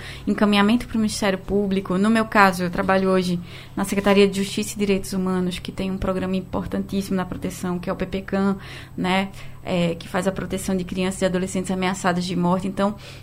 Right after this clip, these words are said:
veja como esse conselheiro tutelar tem que tá bem estruturado, porque ele vai ser o canal ali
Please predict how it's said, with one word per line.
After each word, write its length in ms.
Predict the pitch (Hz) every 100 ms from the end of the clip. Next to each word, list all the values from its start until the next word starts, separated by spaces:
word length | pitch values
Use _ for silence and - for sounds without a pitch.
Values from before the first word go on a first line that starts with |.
| -
veja 460 | 143 262 427 392 - - -
como 480 | 302 453 415 294 -
esse 280 | 233 240 240
conselheiro 600 | - 226 233 208 214 262
tutelar 580 | 247 202 180 165 170 -
tem 160 | 311 403
que 140 | -
tá 160 | - 220
bem 200 | 196 262
estruturado, 640 | 277 240 233 190 180 196
porque 280 | - - -
ele 180 | 254 254
vai 160 | 247
ser 200 | 247 247
o 20 | 240
canal 600 | - - 480 330 226 214
ali 280 | 185 180